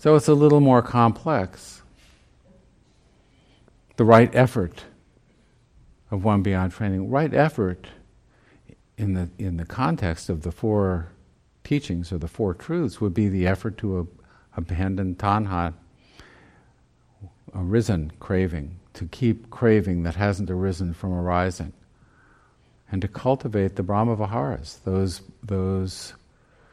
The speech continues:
states that are, uh, helpful, kind, compassionate.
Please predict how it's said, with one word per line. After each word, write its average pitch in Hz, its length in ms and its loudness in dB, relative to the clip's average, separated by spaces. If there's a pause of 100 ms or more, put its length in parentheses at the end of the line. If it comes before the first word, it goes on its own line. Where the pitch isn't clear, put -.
(380)
states - 560 0
that 90 240 -2
are, 82 460 -4 (520)
uh, 113 60 -18 (760)
helpful, 98 360 -6
kind, 90 600 -4 (540)
compassionate. 92 840 -6